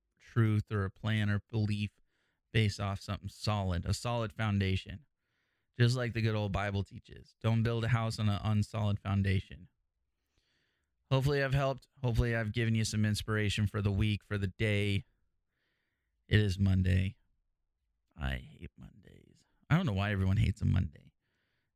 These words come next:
I-, if it's because you didn't feel you did enough for the weekend, or I honestly just enjoy my quiet time. So if you do too, awesome. All the power to ya. Enjoy your quiet time. Take some you time. It's totally okay.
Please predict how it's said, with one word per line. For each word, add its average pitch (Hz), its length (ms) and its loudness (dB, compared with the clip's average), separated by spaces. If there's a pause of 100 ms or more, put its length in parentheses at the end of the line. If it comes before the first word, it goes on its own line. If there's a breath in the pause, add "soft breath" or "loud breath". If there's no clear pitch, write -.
I-, 110 60 6
if 90 440 0
it's 101 220 -6
because 95 360 -2
you 95 100 2
didn't 95 160 0
feel 98 200 -2
you 87 120 0
did 127 180 -2
enough 147 280 -2
for 135 160 -6
the 135 100 -2
weekend, 123 600 -2
or 92 340 2
I 101 260 -4
honestly 117 520 -2
just 104 240 -2
enjoy 95 380 2
my 95 140 2
quiet 90 320 -2
time. 82 260 0
So - 100 -6
if 98 160 0
you 113 80 0
do 117 140 0
too, 117 280 -2 (580)
awesome. 98 480 0
All 104 180 -4
the 101 40 -4
power 98 280 0
to - 120 -4
ya. 95 260 0 (160)
Enjoy 113 300 -2
your 104 140 -2
quiet 104 340 -4
time. 101 300 0
Take 104 240 -2
some 104 180 0
you 98 140 2
time. 98 400 -2
It's - 180 -8 (1040)
totally 113 340 0
okay. - 300 -6